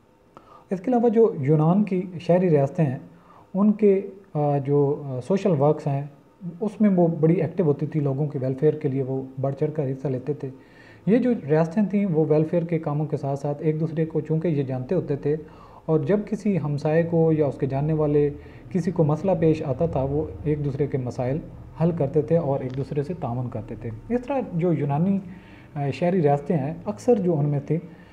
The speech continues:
वो ज़्यादातर अमन और, अ, जो है वो सुकून से रहने की कायल थीं और इसके लिए वो अपनी पूरी एफर्ट्स करते थे। यूनान के मुताबिक हम ये भी कह सकते हैं कि उनके अंदर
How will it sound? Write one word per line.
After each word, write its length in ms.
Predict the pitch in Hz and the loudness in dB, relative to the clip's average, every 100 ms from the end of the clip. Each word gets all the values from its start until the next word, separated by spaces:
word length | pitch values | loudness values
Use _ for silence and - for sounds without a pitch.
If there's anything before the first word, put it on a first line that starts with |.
| - - | -16 -4
वो 100 | 180 | 2
ज़्यादातर 380 | 151 165 196 214 | 4 4 4 0
अमन 380 | 214 170 202 202 - - | 2 2 2 0 -6 -10
और, 340 | 156 151 156 151 | 0 2 2 -2
अ, 320 | 143 139 139 | -4 0 0
जो 180 | 139 127 | 0 0
है 160 | 135 151 | 0 0
वो 260 | 151 147 | 0 0
सुकून 380 | 135 - 170 196 | 0 0 2 2
से 120 | 190 | 4
रहने 260 | 160 156 160 | 4 4 2
की 140 | 156 | 0
कायल 400 | 151 135 139 170 | -2 0 2 2
थीं 100 | 165 | 0
और 180 | 151 143 175 | -2 -4 -4
इसके 240 | 165 180 | -2 0
लिए 120 | 147 | 0
वो 240 | 139 156 233 - - | 0 -2 -4 -12 -8
अपनी 220 | 147 139 151 | -4 -2 -2
पूरी 220 | 151 165 | 2 2
एफर्ट्स 440 | 170 131 - 113 | 0 -4 -6 -8
करते 260 | - 110 107 | -10 -12 -12
थे। 160 | 107 117 _ _ - - - - _ _ | -14 -16 _ _ -20 -20 -20 -20 _ _
यूनान 440 | 151 165 196 254 254 | 2 4 4 2 2
के 100 | 254 | 2
मुताबिक 500 | 214 196 185 208 196 | 4 4 4 2 2
हम 140 | 175 | 0
ये 140 | 175 | 2
भी 100 | 196 | 0
कह 140 | 175 175 | 2 2
सकते 300 | 170 160 170 | 2 0 -2
हैं 100 | 175 | 0
कि 320 | 175 151 - - | 2 0 -2 -6
उनके 320 | 170 170 170 165 | 0 2 2 0
अंदर 420 | 147 156 180 | 2 2 0